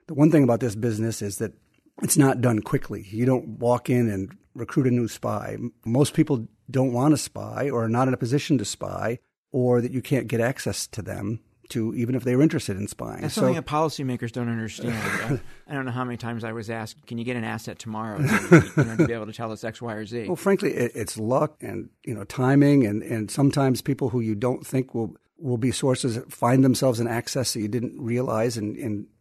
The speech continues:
Speaker 1: you realize that building relationships over time pay off. I, I know of, of fantastic sources that people had built relationships with before and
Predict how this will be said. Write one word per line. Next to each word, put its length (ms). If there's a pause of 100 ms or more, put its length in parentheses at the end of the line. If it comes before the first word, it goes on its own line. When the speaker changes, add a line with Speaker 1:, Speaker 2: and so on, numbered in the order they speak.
(140)
Speaker 1:
you 220
realize 400
that 380
building 340
relationships 680
over 220
time 560 (180)
pay 200
off. 340
I, 180
I 160
know 260
of, 120
of 200 (140)
fantastic 600
sources 400
that 160 (280)
people 220
had 160
built 200
relationships 640
with 220
before 460
and 180